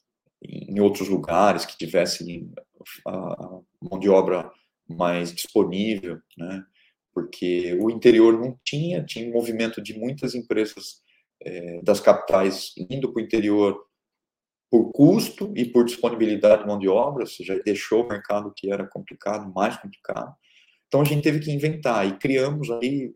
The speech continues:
vários modelos de, de trabalho que a gente nem sonhava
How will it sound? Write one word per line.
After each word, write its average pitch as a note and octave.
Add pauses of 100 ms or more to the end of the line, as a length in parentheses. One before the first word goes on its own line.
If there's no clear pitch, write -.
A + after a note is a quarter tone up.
(180)
vários C3
modelos C3
de, C3 (480)
de A2+
trabalho A2+
que F#2+
a -
gente G#2
nem B2+
sonhava G#2+